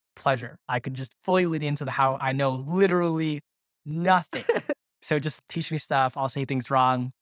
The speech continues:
Speaker 1: I expect us to joke about it. I don't know what I'm saying. So that's also fun and liberating in a different way for me.
Speaker 2: Mm. But,
Speaker 1: Yeah.
Speaker 2: like, how would you structure it? If, if I say, "Kevin, look, you have a year to learn Arabic. It's not do or die, but it's important that you do this."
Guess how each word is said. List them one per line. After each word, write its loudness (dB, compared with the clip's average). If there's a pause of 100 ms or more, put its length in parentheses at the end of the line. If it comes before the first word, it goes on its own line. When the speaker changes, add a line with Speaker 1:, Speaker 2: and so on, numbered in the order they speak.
(160)
Speaker 1:
I 0
expect -4
us -4
to -10
joke -8
about 2
it. 2
I 2
don't 2
know 2
what 0
I'm -2
saying. -2 (100)
So -6
that's 2 (120)
also 2 (640)
fun -2
and 0
liberating 0
in 0
a -8
different -6
way -18
for -16
me. -18
Speaker 2:
Mm. -6
But, -12 (100)
Speaker 1:
Yeah. -4
Speaker 2:
like, -4
how 0
would -4
you -6
structure -6
it? -8
If, -14 (120)
if -6
I 0
say, -4
"Kevin, -2
look, -4
you -4
have 0
a -6
year 0 (580)
to -2
learn 0
Arabic. -2 (480)
It's -10
not 0 (120)
do -4
or -6 (440)
die, 0
but -4
it's -12 (140)
important -2
that -4
you -4
do -8 (100)
this." -14